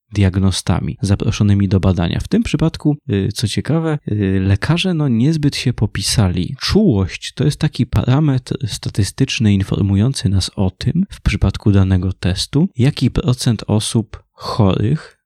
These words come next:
jeśli mówimy o teście diagnostycznym, rzeczywiście otrzyma taką właśnie diagnozę. W przypadku systemu brytyjskiego, który był tutaj porównywany, ta czułość wynosi sześćdziesiąt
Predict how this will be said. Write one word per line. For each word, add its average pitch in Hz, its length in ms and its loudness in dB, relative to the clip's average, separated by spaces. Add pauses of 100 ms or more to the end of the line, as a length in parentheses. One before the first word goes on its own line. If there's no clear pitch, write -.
(140)
jeśli 160 300 2
mówimy 90 380 2
o 87 60 0
teście - 340 -2
diagnostycznym, 104 760 0
rzeczywiście 120 720 -2 (240)
otrzyma 123 400 -2
taką - 340 -2
właśnie 92 520 -2
diagnozę. 92 640 0 (300)
W - 160 -20
przypadku - 560 -4
systemu 95 1000 -2
brytyjskiego, 101 1400 -2
który - 300 -4
był 95 180 0
tutaj 92 300 0
porównywany, 101 720 -2
ta - 120 -2
czułość 131 380 0
wynosi 110 460 0
sześćdziesiąt 117 920 0